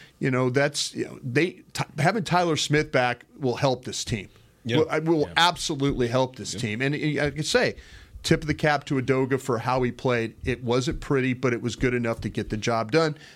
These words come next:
Speaker 1: They didn't need him to play at a high level,
Speaker 2: And,
Speaker 1: but he,
Speaker 2: and
Speaker 1: but he played at a, he played at a good level.
Speaker 2: That he did, and, and there still has to be a lot said about the usage, the, the utilization of KaVontae Turpin. Uh, I mean,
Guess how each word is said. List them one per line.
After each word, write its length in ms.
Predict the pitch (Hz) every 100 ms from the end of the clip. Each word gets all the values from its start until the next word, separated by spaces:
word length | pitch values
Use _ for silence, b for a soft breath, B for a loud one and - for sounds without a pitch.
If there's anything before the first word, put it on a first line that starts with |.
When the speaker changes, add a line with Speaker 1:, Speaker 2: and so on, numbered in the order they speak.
| _
Speaker 1:
They 140 | 139
didn't 360 | 117 156 135 131
need 260 | 139 143 117
him 160 | 120
to 80 | 110
play 280 | - 135 123
at 80 | 104
a 60 |
high 220 | 95 101
level, 380 | 98 95 98 92 - 123
Speaker 2:
And, 160 | 127
Speaker 1:
but 140 | 131 139
he, 60 |
Speaker 2:
and 100 | 131
Speaker 1:
but 120 | 160
he 60 | 160
played 320 | 156 165 165
at 100 | 165 156
a, 160 | -
he 80 | 151
played 280 | 156 131 143
at 120 | 151
a 40 |
good 240 | 147 143 185
level. 300 | 104 87 - 95
Speaker 2:
That 180 | 120 123
he 60 |
did, 320 | 104 117 95 -
and, 420 | 107 101 95 82
and 240 | 101 87 - - -
there 300 | 98 117 104 -
still 360 | - 151 156
has 220 | 135 127
to 80 | -
be 280 | 98 101 90
a 80 | 90
lot 200 | 98 92
said 260 | - 98 90
about 340 | 82 87 82 _ _ -
the 100 | 90
usage, 600 | 87 107 98 82 73 -
the, 200 | 87 -
the 140 | 98 95
utilization 720 | 98 98 85 98 95 - 87
of 280 | 90 92 -
KaVontae 420 | 87 87 85 82
Turpin. 360 | 78 71 - - -
Uh, 60 | 90
I 240 | 82 92
mean, 260 | 92 87